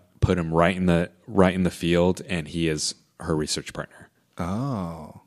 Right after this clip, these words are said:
Speaker 1: And that, the, the directness.
Speaker 2: Maybe he's, like, he has, he's the,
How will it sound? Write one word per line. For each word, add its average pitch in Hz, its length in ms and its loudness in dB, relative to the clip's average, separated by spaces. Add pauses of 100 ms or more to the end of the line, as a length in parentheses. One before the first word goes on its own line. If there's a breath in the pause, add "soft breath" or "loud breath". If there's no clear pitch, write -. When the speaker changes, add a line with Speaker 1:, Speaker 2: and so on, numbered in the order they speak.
Speaker 1:
And 76 680 -6 (1400)
that, 92 400 -4 (200)
the, 101 240 0
the 87 180 0
directness. 92 1000 4
Speaker 2:
Maybe 117 220 8
he's, 117 220 0
like, 98 320 0 (200)
he - 200 -4
has, 92 280 0 (120)
he's 113 280 -2
the, 98 500 2